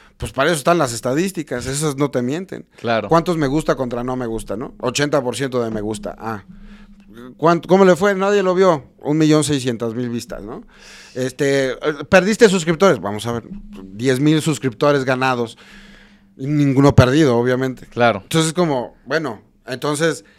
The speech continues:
Speaker 1: de, de, de repente en las redes sociales también es bien fácil decir,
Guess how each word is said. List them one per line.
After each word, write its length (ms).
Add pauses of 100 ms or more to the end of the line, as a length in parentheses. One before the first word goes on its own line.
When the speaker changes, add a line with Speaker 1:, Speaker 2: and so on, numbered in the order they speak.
(200)
Speaker 1:
de, 160
de, 180
de 180
repente 400
en 60
las 180
redes 240
sociales 540
también 340
es 100
bien 200
fácil 260
decir, 400